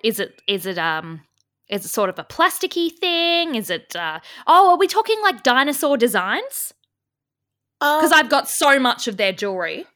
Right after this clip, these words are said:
Speaker 2: No, it's not, like, it, like, I don't work with fossils, Karen. Um, these are, like, things that I make now. Like, I'm not,
Speaker 1: No,
Speaker 2: I'm
Speaker 1: they're
Speaker 2: not
Speaker 1: not, it's a design, it's a funky jewelry designer from Melbourne.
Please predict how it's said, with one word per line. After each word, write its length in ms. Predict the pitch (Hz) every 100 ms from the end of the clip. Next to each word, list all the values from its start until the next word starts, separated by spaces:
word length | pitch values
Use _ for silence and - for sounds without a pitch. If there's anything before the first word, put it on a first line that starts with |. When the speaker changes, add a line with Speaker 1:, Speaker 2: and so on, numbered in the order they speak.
| -
Speaker 2:
No, 300 | 320 330 330
it's 220 | 339 - 320
not, 300 | 330 - _ _ _ -
like, 600 | 277 254 254 - - - _
it, 200 | 285 294 _ -
like, 240 | 254 - -
I 100 | 262
don't 260 | 311 349
work 300 | - 139 135
with 160 | - 170
fossils, 800 | - - 120 - 120 110 98 - -
Karen. 540 | - 110 - 208 214 -
Um, 320 | 202 208 226 - - -
these 260 | 247 277
are, 80 | 339
like, 380 | 320 269 269 - _ _
things 360 | - 214 214 202
that 100 | 220
I 120 | 214 202
make 280 | 196 - _
now. 920 | 190 190 185 175 175 - 180 113 - -
Like, 500 | - - - - - - - - _ _ _
I'm 260 | 214 285 269
not, 180 | 262 233
Speaker 1:
No, 80 | 208 - - _
Speaker 2:
I'm 200 | 214 233
Speaker 1:
they're 160 | 240 226
Speaker 2:
not 60 | 254 - -
Speaker 1:
not, 80 | 175
it's 140 | 254 294
a 40 |
design, 480 | 247 262 233 240 240
it's 120 | 208
a 120 | 233 190
funky 460 | - 269 262 262 233
jewelry 380 | 196 214 220 220
designer 560 | 196 180 170 165 160 -
from 220 | 208 190
Melbourne. 460 | 185 202 135 -